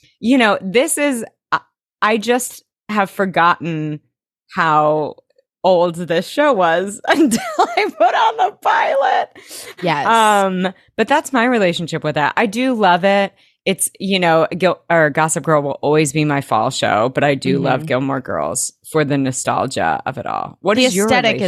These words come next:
Speaker 1: relationship?
Speaker 2: perfect.
Speaker 1: The aesthetic is, it's everything we want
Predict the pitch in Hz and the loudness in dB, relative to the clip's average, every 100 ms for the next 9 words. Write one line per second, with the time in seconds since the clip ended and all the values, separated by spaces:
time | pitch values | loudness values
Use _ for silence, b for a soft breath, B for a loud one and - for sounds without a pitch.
0 | 160 123 - 175 170 - - 175 220 220 | -4 -6 -2 -2 -4 -8 -10 -6 0 0
1 | 226 - - 226 233 233 - - 190 185 | 0 -4 0 2 2 0 -4 -2 0 0
2 | 170 - - _ _ _ _ 262 - - | -2 -8 -14 _ _ _ _ -2 0 0
3 | 208 208 226 220 208 196 185 156 147 139 | 0 2 2 2 0 2 2 2 0 -2
4 | 135 | -6